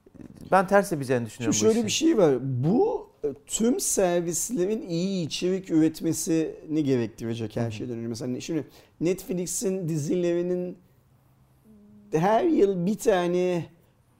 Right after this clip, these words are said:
Speaker 2: orta seviyenin
Speaker 1: <clears throat>
Speaker 2: üzerinde bir dizi çıkarsa Netflix'te,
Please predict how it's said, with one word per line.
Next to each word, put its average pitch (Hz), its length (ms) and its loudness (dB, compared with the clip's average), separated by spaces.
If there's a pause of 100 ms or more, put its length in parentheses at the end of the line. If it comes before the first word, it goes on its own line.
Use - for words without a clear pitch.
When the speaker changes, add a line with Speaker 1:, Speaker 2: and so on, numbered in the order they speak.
(100)
Speaker 2:
orta 165 340 4
seviyenin 175 520 -2
Speaker 1:
<clears throat> 175 60 -2
Speaker 2:
üzerinde 170 560 0
bir 151 140 -2
dizi 156 240 -6
çıkarsa 165 500 0
Netflix'te, 127 840 -6